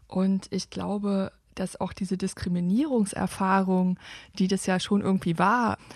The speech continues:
ausgeschlossen zu sein von bestimmten Dingen, auf die männliche Geschwister oder Peers eben ganz selbstverständlich Zugang hatten, hat vielleicht auch den Blick geschärft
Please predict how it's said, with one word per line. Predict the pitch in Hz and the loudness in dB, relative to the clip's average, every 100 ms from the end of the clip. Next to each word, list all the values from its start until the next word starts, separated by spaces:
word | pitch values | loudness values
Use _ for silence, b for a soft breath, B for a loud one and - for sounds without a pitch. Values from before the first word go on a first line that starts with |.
| B B | B B
ausgeschlossen | 185 226 214 - 190 185 190 | 4 6 2 2 2 4 0
zu | - 180 | 0 -2
sein | 170 180 180 175 170 | 0 0 2 0 0
von | 180 175 180 175 | 0 2 2 0
bestimmten | - 180 202 185 180 | -4 -2 0 2 2
Dingen, | 180 190 185 175 | 4 2 2 0
auf | 175 - | -4 -4
die | 190 180 180 - | -2 0 0 0
männliche | 180 180 190 190 180 | 4 6 6 4 2
Geschwister | 185 - 185 - - 180 175 180 | 2 2 0 0 -2 0 0 -2
oder | 180 170 | -4 -6
Peers | - 190 180 175 - - | -2 -2 0 -2 -6 -8
eben | 180 175 175 170 170 170 - _ _ - | -6 -4 -2 -4 -4 -6 -12 _ _ -10
ganz | 175 175 | -4 -4
selbstverständlich | 190 180 - 180 - 165 208 180 180 - | -4 -6 -6 -8 -4 -2 -2 -2 -6 -8
Zugang | - 285 254 185 - | -8 -4 -2 -2 -2
hatten, | 185 - 202 196 B B B - | -4 -2 -4 -4 B B B -4
hat | 185 | -2
vielleicht | - 180 185 - | 0 0 2 -2
auch | - | 0
den | 185 | 0
Blick | 180 190 - | 0 -2 -2
geschärft | 185 - 226 214 160 - - - | -2 0 0 2 2 0 -8 -16